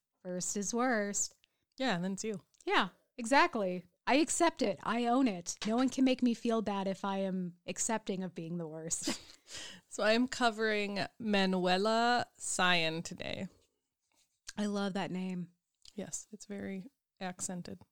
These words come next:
Speaker 1: <laughs> Accented?
Speaker 2: Well, 'cause it, there's a, whatever it's called.
Speaker 1: The accent mark?
Speaker 2: The accent over the U in her first name and then over the A in her last name.
Speaker 1: Yeah.
Speaker 2: So Manuela was born in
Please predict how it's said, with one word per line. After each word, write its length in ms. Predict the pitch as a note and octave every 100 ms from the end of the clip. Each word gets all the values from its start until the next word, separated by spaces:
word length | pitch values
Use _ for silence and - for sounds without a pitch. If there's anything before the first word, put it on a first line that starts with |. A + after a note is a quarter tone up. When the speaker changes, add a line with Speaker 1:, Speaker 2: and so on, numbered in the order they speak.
| _ _
Speaker 1:
<laughs> 300 | _ - -
Accented? 1040 | - F#4+ G4+ - - D5 - - - D#5 - _ _ _ _
Speaker 2:
Well, 240 | A3+ G#3 F#3+ - -
'cause 180 | - G3
it, 180 | G3+ -
there's 220 | G3+ F#3
a, 420 | F#3 F3 D#3+ - - _ _ _ _ _ _ G3+ F#3 _ _ _
whatever 340 | - E3 - -
it's 140 | -
called. 300 | - - G3 - - _ _ -
Speaker 1:
The 180 | A3+
accent 480 | G3+ G3+ - A#3 G3+
mark? 140 | G#3 G#3+
Speaker 2:
The 80 |
accent 320 | G#3+ - G#3+ G3+
over 160 | F#3+
the 100 | F#3 F#3
U 400 | F#3 F#3+ F#3 F3
in 100 | F3+
her 140 | F3
first 260 | F3+ E3+ E3
name 240 | E3 E3
and 80 | E3
then 80 | E3
over 180 | D#3+ E3+
the 100 | D#3+
A 220 | - -
in 80 | -
her 140 | -
last 280 | D2 - -
name. 200 | - -
Speaker 1:
Yeah. 240 | F#3 D#2 E3 _ _ _ _ _ _ - - - _ _ -
Speaker 2:
So 180 | A3
Manuela 480 | A3+ A3 A3+ A3+ C4
was 180 | C#4 B3
born 500 | G#3 G#3+ G#3 G#3 A3
in 500 | - G3 F#3+ F#3 F3+